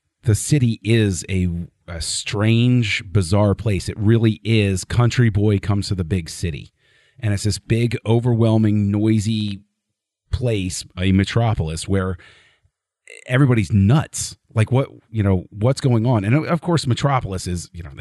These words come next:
<laughs> the background plates are New York, and, <laughs> you know, the, and they're filming in New York and stuff like that. Metropolis was supposed to represent New York in the comics, and, um, you know, just as Gotham was. But, like,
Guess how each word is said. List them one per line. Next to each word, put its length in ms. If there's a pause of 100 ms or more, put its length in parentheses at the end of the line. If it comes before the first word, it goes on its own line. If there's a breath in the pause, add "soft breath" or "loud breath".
<laughs> 180
the 120
background 440
plates 280
are 60
New 100
York, 340
and, 180
<laughs> 160
you 120
know, 60
the, 140 (460 soft breath)
and 260
they're 120
filming 380
in 100
New 80
York 300
and 100
stuff 200
like 120
that. 200
Metropolis 580
was 320
supposed 440
to 100
represent 640
New 100
York 300
in 80
the 60
comics, 580 (580 soft breath)
and, 500
um, 500 (260)
you 120
know, 140
just 200
as 100
Gotham 380
was. 340
But, 200
like, 300